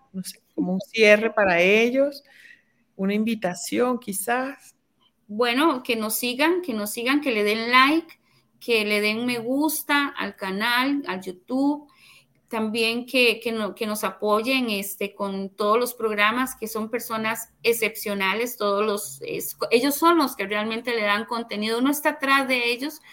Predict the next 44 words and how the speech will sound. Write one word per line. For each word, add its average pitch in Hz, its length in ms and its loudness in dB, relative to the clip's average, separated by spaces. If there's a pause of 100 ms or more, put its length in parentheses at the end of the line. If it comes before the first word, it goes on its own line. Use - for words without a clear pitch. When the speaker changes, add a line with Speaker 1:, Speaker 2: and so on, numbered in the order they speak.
(180)
Speaker 2:
pero 247 140 4
los 226 180 4
que 233 140 -4
brillan 233 500 0
y 202 40 -4
los 202 180 -6
que 208 80 -6
tienen 277 320 2
luz 285 180 -2
son 269 140 -4
los 254 160 -4
conductores 214 800 -2 (500)
que 233 440 0
le 220 140 0
han 226 120 -2
dado 226 260 0
forma 233 560 -2
a 208 240 0
este 208 460 -4
canal. 202 480 -6 (760)
Este, 214 720 0
mañana 240 500 4
es 254 140 -2
el 262 80 0
Día 254 100 2
Internacional 220 680 -2
de 233 100 0
la 233 100 -2
Mujer, 208 460 -6 (300)
¿verdad? 190 380 -6
Se 214 140 -6
refiere, 202 560 -4 (480)
eh, 196 320 -2
a 208 140 0
la 214 100 2
mujer 220 240 -2
tal 233 160 -2
vez 247 180 0
como 247 200 0
artífice 240 960 0
de, 190 120 -2
de 190 60 -4
la 190 60 -4
historia 226 720 0